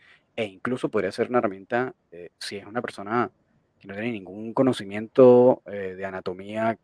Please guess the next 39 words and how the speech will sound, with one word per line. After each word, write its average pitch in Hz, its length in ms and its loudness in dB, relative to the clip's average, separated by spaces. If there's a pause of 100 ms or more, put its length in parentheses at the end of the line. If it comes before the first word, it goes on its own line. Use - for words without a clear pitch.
canina 113 480 -2
o 95 140 0
de 90 80 -6
comportamiento 90 520 -12
canino, 117 280 -8
podría 190 520 0
ser - 140 -6
incluso 170 300 -2
peligrosa. 165 480 4
O - 20 -20
sea, 90 180 -12
si - 120 -12
yo 101 140 -6
trato, 131 280 6
por - 100 6
ejemplo, 90 340 -6
a 78 100 -2
asumir, 92 420 -14
qué - 80 -18
sé 87 160 -10
yo, - 80 -16 (500)
una 113 200 6
persona 123 360 4
que 120 100 -2
pegue 123 280 4
un 131 140 -4
tirón 113 440 4
de 110 100 -2
la 107 80 4
correa 90 500 -2
como 95 260 -8
a 95 40 -4
modo 107 320 -2
de 107 100 -2
corrección 95 580 -8 (240)
desde 104 440 -2
el 104 160 -8
head 117 140 -6 (100)
halter, 98 460 2